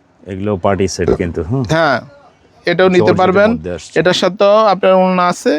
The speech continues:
Speaker 2: এটা দেওয়া যাবে। এই যে,
Speaker 1: হুম।
Speaker 2: খুবই সুন্দর,
Speaker 1: হুম।
Speaker 2: ফ্যাশনেবল জিনিস।
Speaker 1: হুম।
Speaker 2: এই আরেকটা ডিজাইন দেখেন, আরো সুন্দর। ঠিক আছে, এটার সাথে ওড়না আছে, এটাও দেওয়া যাবে, থ্রি পিস।
Speaker 1: আচ্ছা।
Speaker 2: ঠিক আছে,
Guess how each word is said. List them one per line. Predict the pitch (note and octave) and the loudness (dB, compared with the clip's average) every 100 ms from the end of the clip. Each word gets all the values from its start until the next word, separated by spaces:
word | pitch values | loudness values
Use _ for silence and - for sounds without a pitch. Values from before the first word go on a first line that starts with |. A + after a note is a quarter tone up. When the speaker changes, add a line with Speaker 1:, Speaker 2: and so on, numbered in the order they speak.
| D4+ _ _ D3+ | -4 _ _ -2
Speaker 2:
এটা | E3 | 0
দেওয়া | E3+ D#3+ D3+ | 4 4 4
যাবে। | C3+ B2+ D#3+ | 0 0 0
এই | E3 | 0
যে, | C3 - _ _ | -2 -4 _ _
Speaker 1:
হুম। | F2+ D#2+ - - - | -14 -14 -16 -20 -2
Speaker 2:
খুবই | F3 G3 | 2 2
সুন্দর, | F#3+ G3 E3+ C#3 | 2 0 2 0
Speaker 1:
হুম। | A2+ _ _ _ _ A2+ G#2+ | 0 _ _ _ _ -20 -4
Speaker 2:
ফ্যাশনেবল | E3+ F3 F3 E3+ D#3+ | -2 2 2 2 2
জিনিস। | D3 C3+ B2 - - _ _ - | 2 0 0 -4 -14 _ _ -18
Speaker 1:
হুম। | E2+ | -6
Speaker 2:
এই | F3 | 0
আরেকটা | G3 F#3 G3+ | 0 0 0
ডিজাইন | G3+ G3+ G3+ | 2 0 0
দেখেন, | G3 G#3 G3+ | 0 0 2
আরো | F3 | 2
সুন্দর। | F#3 F#3 D#3 C#3 A#2+ _ _ _ _ - | 2 -2 0 -2 -2 _ _ _ _ -6
ঠিক | F#3 | 0
আছে, | G#3+ G3+ F#3 | 2 4 2
এটার | F#3 - | 2 0
সাথে | F3+ G3 | -2 2
ওড়না | F#3+ F#3+ F#3+ F#3+ | 2 4 2 0
আছে, | F#3+ A#3+ A#3 - _ _ _ | 0 0 -2 -4 _ _ _
এটাও | E3 E3+ F3 | 0 2 2
দেওয়া | F3+ F3 | 4 2
যাবে, | E3+ E3+ F#3+ G#3+ | 2 2 2 0
থ্রি | - F3 | 0 0
পিস। | E3 C#3+ A#2+ - _ F2 | 0 0 -2 -6 _ -20
Speaker 1:
আচ্ছা। | F2+ - - G2+ | -20 -20 -18 -4
Speaker 2:
ঠিক | F3 G3+ | -2 0
আছে, | G#3+ G#3 | 0 2